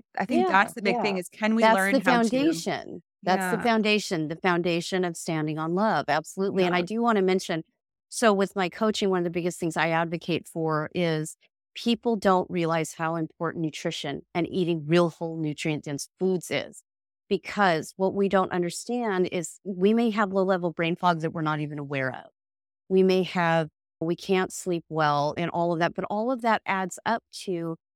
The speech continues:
Speaker 2: us ne-, not being able to think clearly. When we're not thinking clearly, we're off balance. If we're off balance, how are we gonna always come from love? So I always invite people to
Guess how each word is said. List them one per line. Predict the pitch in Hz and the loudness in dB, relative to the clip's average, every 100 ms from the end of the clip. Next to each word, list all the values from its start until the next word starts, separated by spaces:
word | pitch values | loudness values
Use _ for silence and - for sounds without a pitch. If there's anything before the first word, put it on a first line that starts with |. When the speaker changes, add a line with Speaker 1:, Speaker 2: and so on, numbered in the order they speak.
| - | -4
Speaker 2:
us | 202 - | -2 0
ne-, | 202 - 190 - | -2 -2 -8 -4
not | 185 180 180 | 0 0 0
being | 185 180 | 0 0
able | 170 | -2
to | 156 | -6
think | - 175 - | -4 -4 -4
clearly. | - 165 175 233 262 277 - - | -4 0 2 2 0 -6 -14 0
When | 214 214 | 2 2
we're | 285 | 0
not | 349 311 | 0 -2
thinking | - 208 208 202 | 0 0 2 -2
clearly, | - 175 165 165 | 0 0 0 -2
we're | 160 165 175 | -2 0 0
off | 156 - | 0 0
balance. | 151 135 151 - - - _ - | -2 -2 -6 -14 -20 -20 _ -6
If | 175 | -2
we're | 220 247 | 2 2
off | 233 | 2
balance, | 208 196 185 - - _ - | 4 4 4 -2 -10 _ -2
how | 226 | 2
are | 233 | 4
we | 240 226 | 4 2
gonna | 208 190 | 4 4
always | - 165 165 | 2 0 -2
come | - 160 | -2 -4
from | 165 151 | -4 0
love? | 175 170 - | 2 2 0
So | 180 | 0
I | 180 | 0
always | 196 196 | 0 0
invite | 190 180 175 - | -2 0 0 0
people | 180 165 165 160 - | -6 -6 -6 -8 -4
to | 175 156 | -2 -2